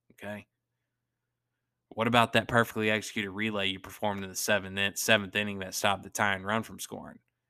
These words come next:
after the play before that? You made your third error of the game, right? Those are all things that don't show up favorably in a box score because you're playing the game, and I don't give a crap about me mode.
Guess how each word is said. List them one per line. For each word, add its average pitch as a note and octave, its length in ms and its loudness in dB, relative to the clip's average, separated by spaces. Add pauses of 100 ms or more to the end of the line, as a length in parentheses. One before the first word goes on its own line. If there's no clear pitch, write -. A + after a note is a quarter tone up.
after G#2+ 300 6
the F#2+ 100 0
play A2 220 6
before G#2+ 380 2
that? F#2+ 260 0
You G2 140 -10
made G#2 220 2
your F#2+ 120 -6
third G2 280 0
error F#2+ 280 -4
of F2+ 80 -12
the F2 80 -20
game, F#2 360 -12
right? G2+ 300 -10 (1900)
Those C#3 220 4
are B2 100 8
all C#3+ 180 12
things C#3 340 6
that G2+ 160 0
don't A2+ 200 2
show A2+ 220 4
up G2+ 80 0
favorably G2+ 460 0
in F#2 60 -6
a F2+ 40 -10
box G2 320 0
score F#2 300 -8
because G2+ 320 -4
you're G#2 160 0
playing G#2 320 -2
the F2+ 40 -8
game, G2 300 2
and F#2+ 80 -6
I G2+ 80 4
don't G#2+ 140 2
give G#2 160 0
a F#2+ 60 -8
crap G2+ 320 4
about G2 280 0
me G2+ 160 0
mode. A2+ 400 0